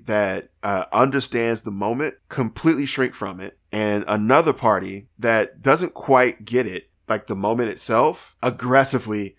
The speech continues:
doing everything they can. Actually, maybe both parties understand the moment, but the, the second party is aggressively doing everything it can to hold on to power. Uh, and, and the sad part is the people who are aggressively fighting are the evil ones.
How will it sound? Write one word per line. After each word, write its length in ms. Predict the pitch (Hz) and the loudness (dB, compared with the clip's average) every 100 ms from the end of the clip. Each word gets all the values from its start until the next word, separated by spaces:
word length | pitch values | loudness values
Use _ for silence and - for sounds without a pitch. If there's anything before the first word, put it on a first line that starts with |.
| _ | _
doing 280 | 92 127 120 120 | 2 4 4 4
everything 440 | 127 135 135 120 | 4 6 4 2
they 120 | 117 | 0
can. 320 | 110 107 95 | -2 -4 0
Actually, 220 | 113 156 139 | 0 2 2
maybe 180 | 139 117 | 2 4
both 260 | 120 127 | 4 4
parties 300 | 123 110 95 | 4 2 0
understand 360 | 101 101 104 92 | -6 -6 -6 -6
the 40 | |
moment, 320 | 92 90 90 - | -6 -6 -8 -2
but 280 | 107 104 117 | -2 -2 -4
the, 140 | 107 - | -8 -6
the 80 | 107 | -4
second 320 | 135 127 117 | -2 -2 -2
party 220 | 113 107 | -2 -2
is 80 | 98 | -6
aggressively 480 | 101 131 123 113 95 | 0 2 2 -4 -4
doing 200 | 107 98 | -2 0
everything 380 | 117 123 117 110 | -2 -2 -4 -6
it 100 | 107 | -6
can 400 | 113 104 95 87 _ _ | -6 -6 -6 -8 _ _
to 100 | 117 | 0
hold 240 | 113 117 | 4 4
on 160 | 110 107 | 6 2
to 80 | 101 | 0
power. 480 | 107 107 95 90 - _ | -2 0 0 -4 -10 _
Uh, 380 | 98 95 92 95 - | -2 0 0 -4 -4
and, 160 | 110 110 | -2 -2
and 240 | 87 107 | -2 -4
the 40 | 104 | -2
sad 280 | 135 127 | 4 4
part 220 | 123 120 113 | 6 2 2
is 160 | 101 | -4
the 80 | 107 | -10
people 320 | - 131 123 | -4 -2 -2
who 100 | 113 | 0
are 100 | 110 | 0
aggressively 460 | 101 120 120 107 104 | 0 0 0 -2 -6
fighting 340 | - 107 101 | -2 0 -2
are 240 | - 104 104 | -2 -2 -2
the 280 | 104 107 104 | -4 -10 -10
evil 240 | 101 95 | -10 -12
ones. 380 | 80 55 - | -16 -18 -20